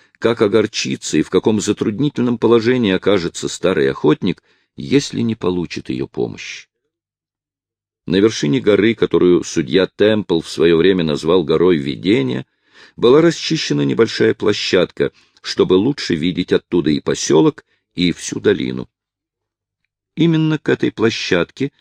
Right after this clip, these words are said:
и направилась Элизабет, полагая, что как раз здесь она встретит Натти. Девушка шла очень быстро,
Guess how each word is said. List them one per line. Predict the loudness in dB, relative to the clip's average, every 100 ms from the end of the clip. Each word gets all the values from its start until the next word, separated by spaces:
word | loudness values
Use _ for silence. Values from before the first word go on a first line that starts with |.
| _ _ -2
и | 0
направилась | 0 0 0 2 2 0 -4 -6 -2
Элизабет, | 0 0 -2 0 0 -2 _ _ _
полагая, | 0 2 2 2 2
что | 0 0 0
как | 0 0
раз | 0 -2
здесь | -6 -4 0 0 0
она | -2 0 -2
встретит | -6 -8 -2 0 0 -2 -6
Натти. | -4 -4 -4 _ -14 -14 _ _ _ _ _ _ _ _ _ -8
Девушка | 2 4 4 2 -4
шла | 2 2
очень | 2 0 -4
быстро, | -4 -4 -4 -6